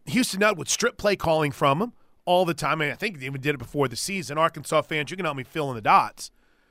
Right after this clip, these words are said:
But he goes to Tulsa, has a really good run. I think that was G J Kinney. That was his quarterback. He had Paul Johnson. That was his quarterback. Then he goes to Auburn as their O C. I think they won the national championship when he was there.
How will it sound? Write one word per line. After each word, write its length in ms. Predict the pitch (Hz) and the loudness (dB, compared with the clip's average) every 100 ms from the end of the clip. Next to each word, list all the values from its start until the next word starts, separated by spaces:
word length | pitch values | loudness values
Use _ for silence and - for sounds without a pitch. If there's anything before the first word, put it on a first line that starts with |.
| _ _ - | _ _ 0
But 300 | 165 165 - _ _ | 4 4 2 _ _
he 120 | - 190 | -4 2
goes 240 | 196 165 | 4 2
to 80 | 139 | 0
Tulsa, 500 | 156 180 - 262 269 _ - | 2 2 6 6 4 _ -4
has 200 | 185 151 | -2 2
a 80 | 151 | 0
really 320 | 127 180 220 | 2 0 0
good 240 | 143 208 | 2 2
run. 380 | 165 175 226 262 - | 2 2 0 -2 -12
I 80 | - | -6
think 240 | - 262 | -2 2
that 160 | 359 311 | 4 4
was 140 | 185 | 2
G 180 | - 240 | -2 -2
J 220 | 214 214 | 0 0
Kinney. 420 | 170 190 240 285 - _ - 151 | 0 -4 -4 -6 -12 _ -8 2
That 160 | 185 | 4
was 120 | 185 | 4
his 140 | 151 135 | 2 -2
quarterback. 600 | 170 180 151 143 113 _ _ _ _ | 0 2 4 2 0 _ _ _ _
He 120 | - | -4
had 140 | 202 - | -2 2
Paul 220 | 180 220 | 4 4
Johnson. 560 | 135 175 240 254 117 - - - - _ _ 170 | 4 2 2 0 -8 -14 -20 -20 -20 _ _ 2
That 120 | 185 | 4
was 140 | 185 | 4
his 160 | 160 - | 2 -2
quarterback. 560 | 170 170 151 131 107 - _ _ - | 2 2 4 2 0 -8 _ _ 0
Then 80 | |
he 40 | 196 | 4
goes 200 | 220 196 | 6 6
to 80 | 165 | 4
Auburn 340 | 185 208 220 | 6 6 4
as 140 | 196 | 2
their 140 | 156 208 | 0 2
O 140 | 196 | 2
C. 280 | 190 - 202 | 2 2 2
I 60 | 208 | 2
think 160 | 175 | 0
they 100 | 208 | 0
won 160 | 190 185 | 2 2
the 60 | 170 | 2
national 400 | 180 185 165 143 | 2 0 -2 -4
championship 680 | - 196 226 208 - 156 | -4 -4 -2 -2 -2 -2
when 80 | 143 | -2
he 60 | 135 | -4
was 160 | 123 | -4
there. 260 | 135 165 | -2 -2